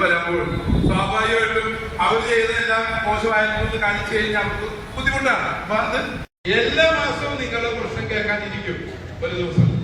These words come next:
എല്ലാം ഏത് പ്രശ്നം. അപ്പൊ ഞാൻ അവിടെ വരെ വന്ന്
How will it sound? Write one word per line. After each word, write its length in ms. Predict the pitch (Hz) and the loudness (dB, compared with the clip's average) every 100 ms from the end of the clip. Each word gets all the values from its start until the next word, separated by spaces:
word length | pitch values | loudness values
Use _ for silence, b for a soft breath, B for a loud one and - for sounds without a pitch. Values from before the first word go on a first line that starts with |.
| - - 185 | -4 -6 -4
എല്ലാം 220 | 196 - - - - - - 185 | 2 2 2 -4 -8 -10 -6 -2
ഏത് 120 | 226 226 | 0 0
പ്രശ്നം. 240 | 240 - - - - - - | 0 -2 -6 -8 -10 -10 -10
അപ്പൊ 120 | - 202 208 | -8 -2 2
ഞാൻ 140 | 196 - - 170 | 4 4 0 -4
അവിടെ 160 | 175 196 214 | -2 -2 2
വരെ 160 | 214 226 | 4 4
വന്ന് 160 | 226 | 2